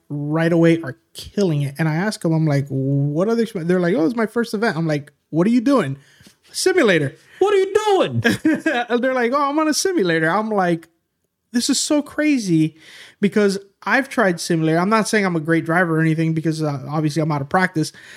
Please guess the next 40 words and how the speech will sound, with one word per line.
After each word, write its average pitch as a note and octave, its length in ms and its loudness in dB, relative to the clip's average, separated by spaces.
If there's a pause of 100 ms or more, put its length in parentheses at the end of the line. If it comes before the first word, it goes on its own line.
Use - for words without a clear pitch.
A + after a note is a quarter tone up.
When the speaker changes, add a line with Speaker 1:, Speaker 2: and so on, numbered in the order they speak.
(240)
Speaker 1:
But F3 120 2
Speaker 2:
Uh, F3 280 -2
well, G#3+ 160 2
you A3 120 2
mentioned G3 320 0
it C3+ 120 0
earlier. G2+ 400 0
So, G#3+ 120 -6
Speaker 1:
Yeah. A#2+ 260 0
Speaker 2:
yeah. A#3 520 0
Speaker 1:
<laughs> - 40 -14
But, G3+ 360 0
I A#3 60 2
mean, A#3+ 280 0
I A#3+ 100 0
can C#4+ 200 -2
get C4 140 0
around A#3 320 2
a G#3+ 40 0
track F#3+ 420 -2
when, F#3 200 -4 (100)
with F3+ 240 2
enough F3 240 0
seat F3 260 0
time, F3 320 -2
right? F3+ 220 2
It's E3+ 220 -2
not E3 280 -2
that E3 160 0
big E3 120 0
of D#3+ 80 2
a E3 40 0
deal D#3+ 240 2
for D#3+ 140 -10
me. D#3+ 220 -2 (840)
But G3+ 340 0
I've F3+ 360 0
gotten G3+ 420 0
into A3 300 0
simulators, F3+ 680 0